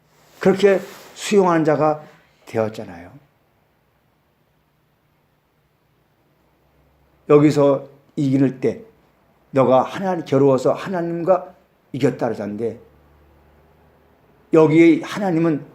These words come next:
어느 하나님이었습니까? 그동안에 내 욕망과 내 육신을 울고 내 성공신화로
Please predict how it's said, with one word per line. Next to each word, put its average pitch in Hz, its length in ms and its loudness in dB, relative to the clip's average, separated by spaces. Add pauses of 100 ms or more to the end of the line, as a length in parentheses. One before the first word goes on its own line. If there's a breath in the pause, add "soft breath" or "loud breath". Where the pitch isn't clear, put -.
(140)
어느 160 220 2
하나님이었습니까? 131 840 -2 (320 loud breath)
그동안에 135 760 2
내 143 300 6
욕망과 156 720 0 (260 loud breath)
내 151 480 2
육신을 165 480 0
울고 175 360 0 (160 loud breath)
내 180 360 4
성공신화로 190 1040 2